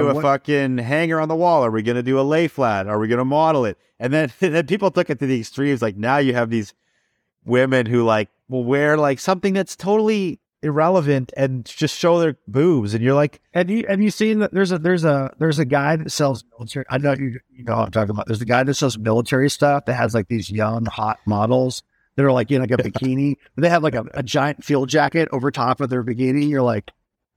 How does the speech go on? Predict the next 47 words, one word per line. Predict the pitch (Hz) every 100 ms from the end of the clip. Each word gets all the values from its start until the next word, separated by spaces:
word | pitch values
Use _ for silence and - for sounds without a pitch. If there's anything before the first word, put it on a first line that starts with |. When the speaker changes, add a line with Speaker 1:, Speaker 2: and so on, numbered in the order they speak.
| -
Speaker 2:
"Really, | 123 185 202
dude?" | 208 214 196 196
<laughs> | - _ - - -
Speaker 1:
Yeah. | 139 139 98
Speaker 2:
You | 170 214
know | 220
what | 226
I'm | 233
talking | 214 220 220
about? | 226 240 226 202 - - _ _ -
Speaker 1:
I | 151
know, | 196
Speaker 2:
I | 160
Speaker 1:
for |
Speaker 2:
forget | - - 226
the |
guy's | 294 254 214
Speaker 1:
sure. | 190
Speaker 2:
name, | 208 226 202
but | 185 170
he's | 208 196
all | 208 208
over | 202 190
the | 156
place, | 123 117 101 -
dude. | 135 156 156
Like, | 151 131
Speaker 1:
I |
Speaker 2:
he's | 135
Speaker 1:
hope, | 165
I | 170
Speaker 2:
selling | 156
Speaker 1:
hope | 160
he's | 170
Speaker 2:
something. | 170 147
Speaker 1:
getting | 156 147
great | 139 147 147
money. | 139 147 117 95
Come | 127 120
on. | 127 113 101 _ -
Speaker 2:
No, | 214 262
but, | 262 254
like, | 254
here's | 185 262 214
the | 233
thing. | 262 302 269
Like, | 170